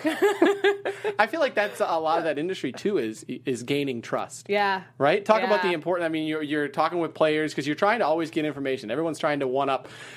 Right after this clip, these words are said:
Speaker 2: Everyone's
Speaker 1: Yeah.
Speaker 2: trying to do the Woj bomb. And,
Speaker 1: Yeah.
Speaker 2: you know, how do you build that trust?
Speaker 1: To me, the trust was more important, and getting the interview was more important than releasing, being that person that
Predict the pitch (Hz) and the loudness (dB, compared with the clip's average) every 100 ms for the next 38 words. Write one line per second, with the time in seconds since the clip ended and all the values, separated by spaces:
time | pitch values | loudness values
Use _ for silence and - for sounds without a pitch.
0 | - 240 302 285 180 247 240 208 214 190 | 2 4 4 2 2 2 2 0 2 2
1 | 170 160 135 117 92 90 - - - - | 4 2 0 -4 -4 -10 -16 -20 -4 4
2 | 196 180 175 175 175 202 - - _ 196 | 4 6 4 4 2 -4 -16 -20 _ 0
3 | 208 208 190 - - 165 208 226 214 151 | 2 4 2 -4 -10 0 0 0 -2 4
4 | 202 196 147 120 - 123 82 - - 330 | 4 6 2 0 -2 -6 -6 -10 -4 -2
5 | 294 320 359 381 302 277 277 294 254 247 | 0 -2 -2 0 2 2 2 -4 -2 -2
6 | 247 220 226 214 226 262 - 254 226 208 | -2 -2 -2 -2 -4 -8 -6 -2 0 -2
7 | 202 202 214 240 240 226 226 220 226 226 | -4 0 0 0 -2 -2 -2 -2 -2 -2
8 | 214 208 214 208 202 208 190 208 202 202 | -2 -4 -2 -2 -2 -2 -2 -4 -2 -2
9 | 196 190 190 190 196 196 - 196 190 190 | -2 -4 -4 -2 -4 -4 -2 -2 -4 -4
10 | 226 220 220 202 - 202 214 196 190 185 | -2 0 0 -2 -2 -4 -2 -2 0 0
11 | 180 180 | 0 -4